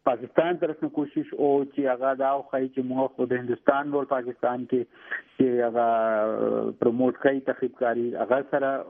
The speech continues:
خبرې شوي دي. آ، په امریکې طرف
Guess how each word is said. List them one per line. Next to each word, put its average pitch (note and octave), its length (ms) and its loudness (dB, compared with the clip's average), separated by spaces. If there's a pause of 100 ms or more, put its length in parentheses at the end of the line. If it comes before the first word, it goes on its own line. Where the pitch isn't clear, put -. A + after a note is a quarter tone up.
(140)
خبرې C3 240 2 (100)
شوي C3 240 0
دي. B2+ 280 0 (460)
آ، A#2+ 300 4
په B2 140 2
امریکې A#2 580 0
طرف D3 200 -2